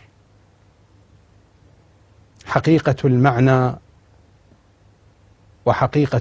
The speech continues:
الحقائق، إنها ليلة القدر.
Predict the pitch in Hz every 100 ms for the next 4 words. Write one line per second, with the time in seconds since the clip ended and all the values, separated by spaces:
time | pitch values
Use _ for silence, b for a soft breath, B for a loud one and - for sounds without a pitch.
0 | - 101 - 117 104 95 - - _ _
1 | _ _ _ _ _ - 131 131 135 131
2 | 127 135 120 104 107 - 135 117